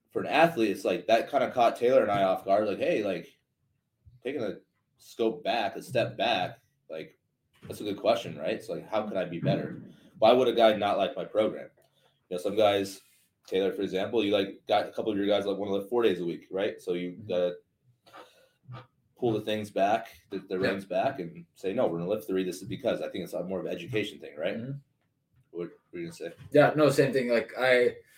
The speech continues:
Speaker 2: had a conversation with, um, I have one guy lifting four days a week, and we had a conversation with throwing ramping back up, and he's, like, a little bit later on in his throwing program than everybody else 'cause he come back from an injury, but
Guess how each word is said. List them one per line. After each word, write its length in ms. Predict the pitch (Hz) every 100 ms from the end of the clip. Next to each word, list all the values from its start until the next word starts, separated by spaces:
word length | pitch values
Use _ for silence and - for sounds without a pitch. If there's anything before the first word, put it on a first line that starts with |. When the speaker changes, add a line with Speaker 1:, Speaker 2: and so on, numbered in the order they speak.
| - _ _ -
Speaker 2:
had 100 | 151
a 60 | 147
conversation 520 | 147 147 151 143 143
with, 320 | 135 120 - - _ _ _ _ _
um, 380 | 123 120 110 135
I 40 |
have 140 | 135 127
one 140 | 143
guy 140 | 127 123
lifting 260 | 104 117
four 160 | - 117
days 180 | 113 113
a 40 |
week, 220 | 113 110
and 80 | 110
we 80 | 110
had 120 | 113
a 60 | 117
conversation 680 | 110 107 117 110 120 117
with 240 | 110 104 -
throwing 240 | 120 110
ramping 360 | 110 117 113 110
back 260 | 110 104
up, 300 | 123 123 117
and 200 | 107 107
he's, 160 | 120 107
like, 120 | 110
a 40 | 110
little 180 | 110 104
bit 180 | 101 98
later 600 | 107 104 107 104 95 _ _
on 160 | 113 113
in 60 | 107
his 140 | 101
throwing 220 | 127 127
program 440 | 120 113 113 110 98
than 160 | 113
everybody 360 | 107 104 98 113
else 200 | 123 -
'cause 100 | 107
he 60 |
come 120 | 117 110
back 180 | 104
from 120 | 104 107
an 80 |
injury, 300 | 120 113 110
but 260 | 104 104 -